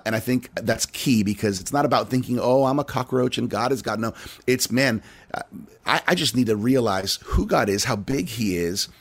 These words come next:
how small I am compared <laughs> to, to him, and how much he loves me and, and yet wants my life to be, uh, an instrument in his hands."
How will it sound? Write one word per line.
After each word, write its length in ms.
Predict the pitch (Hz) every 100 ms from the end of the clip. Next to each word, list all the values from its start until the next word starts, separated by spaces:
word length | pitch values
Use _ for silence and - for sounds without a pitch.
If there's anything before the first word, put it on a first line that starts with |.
| -
how 120 | -
small 360 | - - 175 -
I 60 | 139
am 140 | 131
compared 360 | 123 107 123 117
<laughs> 100 | -
to, 100 | 127
to 180 | - 120 123
him, 180 | 110 113 - - - -
and 80 | 123
how 120 | 120 175
much 240 | 185 185
he 100 | 185
loves 400 | 147 139 151 147
me 180 | 131 139
and, 280 | 123 127 - -
and 180 | 120 117
yet 220 | 135 131
wants 460 | 123 127 143 - 107
my 140 | 104
life 440 | 110 117 127 135 -
to 100 | 113
be, 280 | 110 107 98
uh, 220 | 101 98 - _ _ 110
an 100 | -
instrument 560 | 143 156 - 107 98
in 100 | 104
his 200 | 104 92
hands." 220 | 135 113